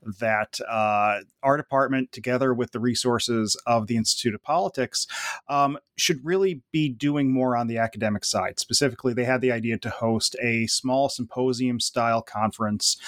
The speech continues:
on the twenty twelve election, uh, in the spring of twenty thirteen. Uh, and that was a big success. Um, had a, you know,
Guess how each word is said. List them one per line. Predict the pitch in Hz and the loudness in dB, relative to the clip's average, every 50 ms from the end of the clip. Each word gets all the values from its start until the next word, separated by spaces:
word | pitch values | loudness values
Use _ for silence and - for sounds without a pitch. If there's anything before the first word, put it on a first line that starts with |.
| - - - - - _ _ - | -10 -10 -10 -10 -12 _ _ 0
on | 127 131 143 143 | 2 2 4 2
the | 139 131 | 2 -2
twenty | - - 139 127 127 120 | -2 -2 0 0 0 -2
twelve | - - 127 120 120 117 104 | -2 -2 0 0 2 2 0
election, | 113 113 113 110 - - - 123 113 110 107 101 - - - - - - - | 0 0 0 0 0 -2 -2 0 2 2 2 0 -2 -6 -12 -12 -12 -10 -4
uh, | - 110 107 107 110 - - | -2 0 2 2 2 0 0
in | 120 113 | -2 -2
the | 107 | -2
spring | - - - - 127 120 117 | -2 0 2 4 4 4 4
of | 107 - | 2 -2
twenty | - - 113 107 107 95 | -4 -4 -2 -2 -2 -2
thirteen. | - 107 101 - - 104 98 - - _ _ - - - - - _ | -2 -4 -4 -4 -6 -10 -12 -14 -16 _ _ -20 -20 -20 -20 -20 _
Uh, | - 110 110 110 110 110 - - | -6 -2 0 2 2 2 0 -2
and | 123 120 120 117 117 113 | -2 0 0 0 2 4
that | 135 139 147 | 4 2 2
was | 143 - | 2 -2
a | - | -2
big | 151 139 - | -2 -2 -2
success. | - - - - 139 131 127 123 - - - - - | -4 -6 -2 0 2 2 2 2 0 -2 -4 -4 -4
Um, | 117 107 110 110 107 107 | -2 0 2 2 2 2
had | 107 110 110 113 113 | 0 0 0 0 2
a, | 110 110 107 110 98 - | 2 2 2 0 0 -2
you | 110 113 | -2 -2
know, | 107 104 95 | -2 -2 -4